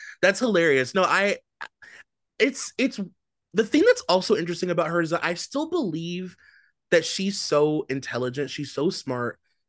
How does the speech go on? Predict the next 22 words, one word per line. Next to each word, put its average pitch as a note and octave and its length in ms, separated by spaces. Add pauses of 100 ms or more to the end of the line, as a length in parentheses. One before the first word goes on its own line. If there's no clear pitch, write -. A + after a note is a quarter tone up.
She - 200
had F3+ 320
this C4+ 220
little F#3 520 (460)
M E3 160
G D#3 120
K D3 240
moment, B2 520
and F3 120
it F3 280
did, F#3+ 440 (960)
like, D#3 380
re-, D#3 420
like, E3 220
it F#3+ 180
brought C#3+ 300
her F3+ 180
into, D3 240
like, C3 200
the C#3 220
forefront C3 800
of, A#2 180